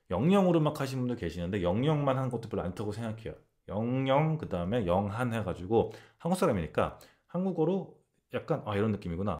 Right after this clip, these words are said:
본 다음에 그러고 나서 이제 영영으로 해가지고 영어 문장을 잘 보고 "아, 이렇게 쓰는구나, 이렇게 활용하는구나." 그러면서 감을 익히는 거죠. 그래서 머릿속에는 한국말 뜻이 있으면서 문장이랑 문장 구조나 어떻게 활용하는지는 영어로 다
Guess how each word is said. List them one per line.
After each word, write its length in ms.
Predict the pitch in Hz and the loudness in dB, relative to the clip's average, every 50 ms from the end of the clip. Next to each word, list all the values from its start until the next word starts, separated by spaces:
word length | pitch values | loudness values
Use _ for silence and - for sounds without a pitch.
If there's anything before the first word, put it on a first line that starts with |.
| - _ _ _ _ _ - 123 | -6 _ _ _ _ _ 0 2
본 140 | 123 127 | 2 2
다음에 420 | 113 95 82 76 90 131 160 165 - - | 2 0 -2 -2 -2 -4 -6 -6 -6 -4
그러고 180 | 101 95 98 | -2 0 0
나서 320 | 90 80 76 - - 95 87 | 0 -2 -4 -8 -8 -8 -8
이제 320 | 82 78 - 73 76 - - 92 | -8 -6 -6 -8 -8 -6 -6 -4
영영으로 480 | 95 107 123 127 123 113 104 98 98 | -2 0 2 2 2 2 2 2 0
해가지고 580 | 117 110 104 92 - - 85 - 151 175 170 - - _ _ _ _ - | 0 -2 -4 -4 -4 -6 -4 -2 -2 -4 -4 -6 -14 _ _ _ _ -6
영어 180 | 95 101 117 127 | -2 0 2 2
문장을 380 | 107 104 101 95 104 98 98 | 2 2 2 2 2 0 0
잘 240 | 95 - - 92 90 | -2 -4 -4 -6 -4
보고 380 | - 90 85 82 - - - - | -2 -2 -2 -2 0 -2 -4 -2
"아, 160 | - 90 85 | -4 -4 -4
이렇게 260 | 87 90 90 - - 131 | -2 -4 -4 -6 -8 -12
쓰는구나, 480 | 123 - 147 143 135 117 104 - - | -10 -10 -8 -8 -6 -6 -6 -4 -4
이렇게 220 | 87 104 117 - 131 | -4 -4 -4 -4 -4
활용하는구나." 720 | 127 147 147 151 139 120 104 95 90 92 123 110 82 - - - - _ _ | -2 0 0 0 0 0 -2 -2 -2 0 0 0 0 -2 -6 -18 -20 _ _
그러면서 260 | - 139 127 123 117 | -4 -4 -2 -2 -4
감을 300 | - - 123 131 135 113 | -2 0 0 2 4 2
익히는 280 | 104 - - 170 156 113 | 2 2 0 0 2 2
거죠. 220 | 95 80 - - - | 0 0 -2 -6 -8
그래서 160 | 90 98 95 | -6 -4 2
머릿속에는 580 | 90 101 120 139 135 - 135 123 120 135 147 127 | 6 6 6 6 4 2 0 0 0 0 0 -4
한국말 400 | - - 147 151 151 143 135 - | -4 -4 -2 0 0 0 0 0
뜻이 220 | 160 147 - 117 | -2 -2 0 0
있으면서 640 | 98 - - 110 104 98 101 104 127 151 170 170 - - - - _ _ | -2 -2 -2 -2 -2 -2 0 0 2 0 0 0 -4 -12 -20 -20 _ _
문장이랑 600 | - 110 135 147 135 151 131 123 117 131 147 139 | -2 0 0 2 4 4 4 4 4 4 2 2
문장 280 | 101 107 107 104 113 107 | 0 -2 0 0 -2 -2
구조나 420 | - - 92 98 92 92 117 135 | -2 -2 -2 0 0 2 2 0
어떻게 300 | 127 127 - - - 113 104 | 0 0 -2 -2 0 -2 -2
활용하는지는 760 | - - 151 156 147 135 117 101 92 104 131 143 120 110 95 | 0 0 0 2 2 2 2 2 2 2 0 0 -2 -2 0
영어로 320 | 92 101 110 113 113 113 | 0 2 2 2 2 2
다 420 | 113 - 107 113 - - - - | 2 4 4 4 4 2 -8 -18